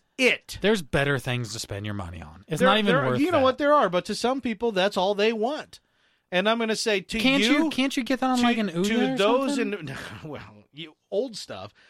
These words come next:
Speaker 1: but, like,
Speaker 2: Yeah.
Speaker 1: some of this stuff, like Wind Waker, you know, their remix, and, you
Speaker 2: I'm
Speaker 1: know,
Speaker 2: not sure what Wind Waker even is.
Speaker 1: it's a Zelda game that looked like crap and pissed everybody off, but was supposedly really in depth and really good, and you were in the ocean forever.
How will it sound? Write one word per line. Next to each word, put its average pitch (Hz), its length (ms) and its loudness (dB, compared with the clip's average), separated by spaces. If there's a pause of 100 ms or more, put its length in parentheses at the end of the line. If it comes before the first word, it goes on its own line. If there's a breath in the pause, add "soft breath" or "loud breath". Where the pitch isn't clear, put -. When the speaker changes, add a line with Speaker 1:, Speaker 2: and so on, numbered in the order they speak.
(200 soft breath)
Speaker 1:
but, 170 240 0
like, 170 200 0
Speaker 2:
Yeah. 147 60 -4
Speaker 1:
some 220 160 -2
of 220 60 -2
this 208 140 0
stuff, 165 240 -2
like 170 180 -2
Wind 196 220 -2
Waker, 160 560 0
you 160 160 -6
know, 156 100 -4
their 180 160 -4
remix, 165 500 -6
and, 160 360 -6
you 151 80 -4
Speaker 2:
I'm 151 60 2
Speaker 1:
know, 156 100 2
Speaker 2:
not - 100 -6
sure 127 180 -4
what 98 120 -10
Wind 107 180 -8
Waker 101 260 -10
even 92 220 -12
is. 95 80 -8
Speaker 1:
it's 202 240 -2
a 180 100 -4
Zelda 147 360 -4
game 123 180 -8
that 120 100 -12
looked 117 160 -12
like 113 140 -10
crap 107 260 -10
and 98 80 -20
pissed 98 240 -14
everybody 87 440 -12
off, 87 280 -8
but 151 160 -6
was 226 140 -2
supposedly 339 560 0
really 285 320 2
in 302 140 -2
depth 320 280 0
and 226 120 -8
really 254 160 -4
good, 302 360 -2
and 220 80 -4
you 226 80 -2
were 240 80 -6
in 247 60 -6
the 262 120 -2
ocean 262 300 -2
forever. 233 580 -2